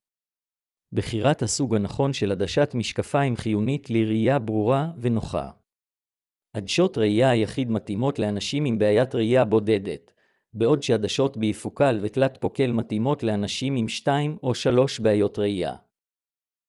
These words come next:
עדשות פרוגרסיביות מספקות מעבר חלק בין כוחות מרשם שונים, בעוד שעדשות פוטוכרומיות מתקהות באור השמש ועדשות מקוטבות מפחיתות סנוור. עדשות בעלות אינדקס גבוה הן דקות וקלות יותר מעדשות רגילות,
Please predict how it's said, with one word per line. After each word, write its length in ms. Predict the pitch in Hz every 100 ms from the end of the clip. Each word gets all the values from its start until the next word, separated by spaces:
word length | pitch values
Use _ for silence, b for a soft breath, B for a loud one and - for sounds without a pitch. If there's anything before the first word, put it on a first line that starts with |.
| -
עדשות 480 | 107 98 - 185 196
פרוגרסיביות 880 | - 113 107 107 - 131 104 101 -
מספקות 560 | 104 - 113 - 147 139
מעבר 400 | 110 104 120 104
חלק 380 | - 151 139
בין 200 | 101 107 110
כוחות 400 | 104 - 147 135
מרשם 440 | 120 101 156 139
שונים, 500 | - 101 101 92 82 - _ _ _ -
בעוד 300 | 110 127 143
שעדשות 520 | 131 113 95 156 156 -
פוטוכרומיות 800 | 113 117 90 110 113 127 139 123
מתקהות 520 | 107 - 110 135 -
באור 260 | 110 127
השמש 580 | 120 - 151 120 107 -
ועדשות 540 | 104 107 101 - 156 151
מקוטבות 640 | 123 - 117 104 135 151
מפחיתות 560 | 123 - - 120 120 123
סנוור. 640 | - 107 101 85 73 60 _ _ _ _ _ _ _ _ _ _
עדשות 480 | - 104 101 185 190
בעלות 400 | 104 95 110 120
אינדקס 500 | - 123 113 110 -
גבוה 360 | 101 101 139 123
הן 180 | 113 104
דקות 400 | 110 135 127 110
וקלות 420 | 107 117 139 151
יותר 300 | 131 - 147
מעדשות 560 | 143 104 101 - 147 135
רגילות, 640 | 123 104 101 85 78